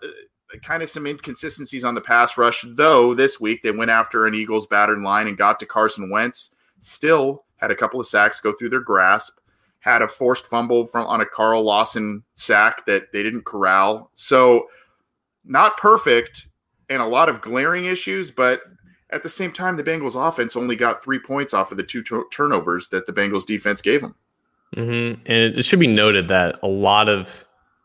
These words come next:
Speaker 2: a lot of backups for Philadelphia played significant snaps this game. They were down Dallas Goedert, who's now on I R at, at, at tight end.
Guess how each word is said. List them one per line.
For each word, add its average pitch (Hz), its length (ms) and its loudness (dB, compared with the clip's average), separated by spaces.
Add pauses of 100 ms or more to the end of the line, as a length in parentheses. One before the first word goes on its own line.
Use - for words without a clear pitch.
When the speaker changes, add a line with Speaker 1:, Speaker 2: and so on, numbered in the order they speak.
(680)
Speaker 2:
a 117 40 -4
lot 131 120 4
of 113 140 0
backups 95 420 0
for 101 140 -8
Philadelphia 90 480 -4
played 92 460 -6
significant 92 560 -12
snaps 90 360 -8
this - 140 -18
game. 90 220 -12
They 90 80 -6
were 95 80 -6
down 101 380 0
Dallas 95 340 0
Goedert, 92 420 -2
who's 92 160 -12
now 104 160 2
on 95 80 0
I 90 160 2
R 90 240 2
at, 90 260 -6
at, 98 200 -4
at 101 80 -8
tight 95 260 -2
end. 90 340 -4